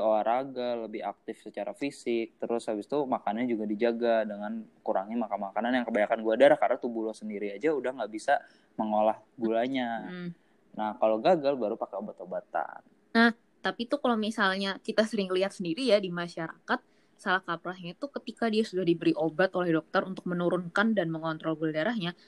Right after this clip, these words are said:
Speaker 2: dia tuh lupa kalau tadi tuh harusnya kan tetap kembali lagi ke pola makan dan pola hidup. Jadinya tuh sama aja, malah, eh, loss gara-gara, "Ih,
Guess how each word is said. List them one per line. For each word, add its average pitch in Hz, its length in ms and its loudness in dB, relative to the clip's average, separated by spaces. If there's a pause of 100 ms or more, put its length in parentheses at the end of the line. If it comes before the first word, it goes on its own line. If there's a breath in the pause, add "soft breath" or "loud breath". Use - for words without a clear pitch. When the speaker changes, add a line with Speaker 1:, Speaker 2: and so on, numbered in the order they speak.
(120 soft breath)
Speaker 2:
dia 185 160 2
tuh 240 80 4
lupa 240 480 4
kalau 180 160 0
tadi 175 320 -4
tuh 269 160 -2
harusnya 220 400 -4
kan 294 240 -2
tetap 285 320 -4
kembali 175 320 0
lagi 170 160 -4
ke 226 80 -2
pola 170 240 -4
makan 185 560 -2
dan 185 240 -4
pola 165 240 -4
hidup. 180 560 0 (320 loud breath)
Jadinya 180 400 0
tuh 285 80 -8
sama 214 280 4
aja, 208 480 4
malah, 180 400 -2 (480 soft breath)
eh, 175 400 -2
loss 202 320 0
gara-gara, 175 480 0
"Ih, 302 80 0